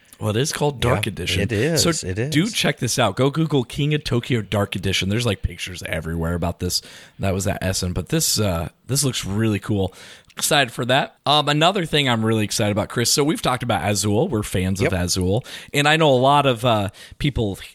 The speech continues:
Speaker 1: listening to us have probably played Azul, one of the two games, uh, versions of it. It's a great game, very available, very good, uh, gateway game. I mean, they've, like, sold, like, tons of copies. This game's become game busters, but they announced a new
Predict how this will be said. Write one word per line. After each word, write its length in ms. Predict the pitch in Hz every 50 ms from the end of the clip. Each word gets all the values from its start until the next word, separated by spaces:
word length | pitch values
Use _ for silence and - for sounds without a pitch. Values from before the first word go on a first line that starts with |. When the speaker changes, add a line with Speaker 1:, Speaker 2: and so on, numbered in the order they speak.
| _ _
Speaker 1:
listening 360 | - 110 - - - 110 104
to 100 | - -
us 80 | 95 -
have 120 | 98 92
probably 360 | - 120 113 113 110 123 123 117
played 320 | - - 139 127 123 120
Azul, 480 | 110 117 113 110 110 120 127 151 170 117
one 180 | 107 117 110
of 100 | 110 98
the 120 | 95 101 95
two 300 | - - - 107 101 92
games, 420 | 101 95 98 104 120 143 - - - - _ _ -
uh, 180 | - 95 92 90
versions 420 | 92 113 123 135 135 139 131 127
of 80 | 131 139
it. 200 | 165 226 - - - - -
It's 120 | - - -
a 40 | -
great 360 | - 311 311 320 285 - -
game, 480 | - 117 123 135 143 135 113 110 110
very 340 | 104 - 139 170 269 240 127 110
available, 600 | 107 - 107 104 110 113 117 110 110 104 101 98
very 320 | 113 135 139 147 143 123
good, 500 | 110 101 - 120 113 113 113 110 104 95 -
uh, 160 | - 98 90
gateway 500 | 87 - - - - 98 82 113 135 135
game. 360 | 131 131 135 135 143 156 190 - - - - - -
I 120 | - 127 123
mean, 140 | 123 117 -
they've, 340 | - 123 131 139 117 - - -
like, 220 | - 90 85 - -
sold, 480 | - - - - 104 98 98 67 - - _ _ _ _ _ _
like, 200 | - - - - _ _ _ _ _ _ _ _ _ _ _ _ _ -
tons 540 | - - - - - 143 135 127 120 113 98
of 80 | 95
copies. 480 | - 107 90 87 87 - 92 87 82 -
This 140 | - 87 -
game's 260 | - 98 95 95 87
become 360 | - 90 80 95 92 87 87 -
game 240 | - 98 98 101 98
busters, 400 | 92 90 85 - - 101 95 -
but 180 | - - - -
they 160 | 123 120 120
announced 500 | 120 127 143 151 151 147 - - - -
a 120 | 117 117
new 640 | 110 110 123 135 156 208 262 214 123 104 95 87 104